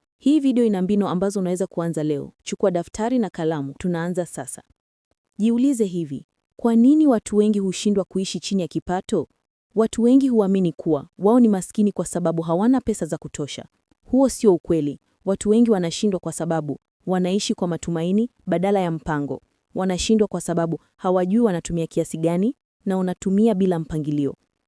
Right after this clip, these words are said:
Kwanza, utapeli wa matumizi madogo madogo. The death by a thousand cuts.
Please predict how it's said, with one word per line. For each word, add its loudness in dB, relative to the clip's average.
Kwanza, -2
utapeli 0
wa 2
matumizi -4
madogo -4
madogo. -6
The 0
death -2
by -4
a -8
thousand -6
cuts. -12